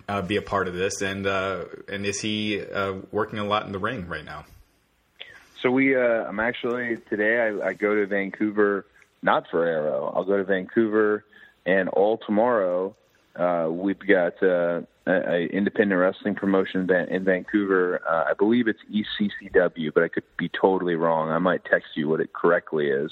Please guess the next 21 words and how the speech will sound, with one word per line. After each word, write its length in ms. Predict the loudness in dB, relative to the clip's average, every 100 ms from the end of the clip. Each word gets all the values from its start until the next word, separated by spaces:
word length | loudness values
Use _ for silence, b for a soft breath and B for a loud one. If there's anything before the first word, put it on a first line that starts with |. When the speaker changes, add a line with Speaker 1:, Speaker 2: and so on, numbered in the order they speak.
| -2
Speaker 2:
Um, 380 | 2 2 2 -4 -14 B B B B B _ -12
they've 420 | 2 2 4 0 -6 -18 -4
loaned 420 | 0 2 0 0
him 320 | -2 -2 0
their 160 | 0 2
ring, 440 | 0 -2 -6 -14 -20 _ _ -2
and 560 | 0 2 0 -2 -8 -14 b b b b -6
he, 240 | 0 2
uh, 360 | 4 2 0 -4 -8 -4
Stephen 260 | 0 2 2
Ames, 320 | 2 0 -4 0
uh, 80 | 2
I 360 | 2 0 0 0
think, 240 | -4 -2
I 120 | 0 0
think 180 | -6 -12 _ _ _ _ _ _
he 180 | -8 0
wants 300 | 2 2 0 -8 -2
to, 320 | 2 4 4
uh, 300 | 2 2 0 -4 _ _ _ _ _ _ _ -10 -8
surprise. 580 | 2 4 4 -2 -8